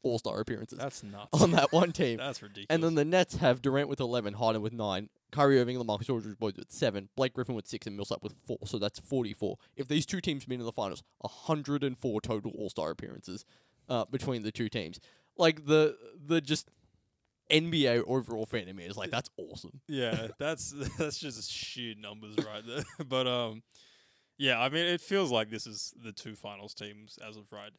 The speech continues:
Speaker 2: now.
Speaker 1: Right now, yeah.
Speaker 2: Uh, in my head, especially the Nets. <laughs> Um,
Speaker 1: The Nets for sure. You could talk me out of the Lakers
Speaker 2: You could
Speaker 1: to a
Speaker 2: definitely
Speaker 1: degree.
Speaker 2: talk me out of the Lakers. Um,
Speaker 1: If LeBron's still, if LeBron's struggling with injuries, you can definitely talk me out of the Lakers.
Speaker 2: Yep,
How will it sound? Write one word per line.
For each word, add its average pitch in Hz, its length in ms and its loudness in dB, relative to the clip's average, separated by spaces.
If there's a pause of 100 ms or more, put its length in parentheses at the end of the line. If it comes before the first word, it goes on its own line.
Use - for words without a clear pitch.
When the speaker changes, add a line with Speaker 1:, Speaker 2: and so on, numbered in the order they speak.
Speaker 2:
now. 135 100 -14
Speaker 1:
Right 131 220 4
now, 98 180 -4
yeah. 107 400 -2
Speaker 2:
Uh, - 40 -8
in 107 140 -12
my 104 100 -12
head, 107 100 -8
especially 117 400 -2
the 101 120 -18
Nets. 101 340 -18 (140)
<laughs> - 120 -16
Um, 110 360 -8
Speaker 1:
The 151 60 2
Nets 175 280 2
for 160 100 -2
sure. 120 260 2
You 165 120 -8
could - 160 0
talk - 260 2
me 190 240 -6
out 107 240 0
of 98 140 -8
the - 80 -10
Lakers 78 280 -8
Speaker 2:
You 381 80 -2
could 240 120 -2
Speaker 1:
to 185 60 -2
a 147 40 4
Speaker 2:
definitely 139 260 2
Speaker 1:
degree. 123 120 -2
Speaker 2:
talk 110 80 -10
me 113 60 -8
out 104 80 -12
of 104 40 -18
the 104 60 -20
Lakers. 104 320 -16
Um, 110 480 -6
Speaker 1:
If 139 140 -2
LeBron's 160 380 2
still, 175 300 -4
if 151 120 0
LeBron's 165 380 -2
struggling 127 360 -2
with 113 140 -6
injuries, 90 380 -10
you 98 60 -8
can 107 140 -10
definitely 82 320 -8
talk - 160 -14
me 78 80 -14
out 78 40 -10
of - 60 -12
the 76 80 -10
Lakers. - 360 -14
Speaker 2:
Yep, 202 160 -6